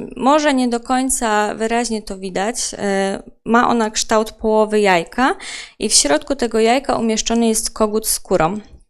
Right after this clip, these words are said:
Ta forma służyła do odlewania wielkanocnych ozdób z cukru i czekolady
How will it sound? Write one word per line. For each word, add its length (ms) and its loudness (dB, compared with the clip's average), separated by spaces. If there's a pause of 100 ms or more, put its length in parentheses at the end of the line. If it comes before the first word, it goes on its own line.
(720)
Ta 60 2
forma 380 4
służyła 480 2
do 160 0
odlewania 480 2
wielkanocnych 760 -2
ozdób 360 0
z 120 -4
cukru 300 -2
i 100 -4
czekolady 500 -2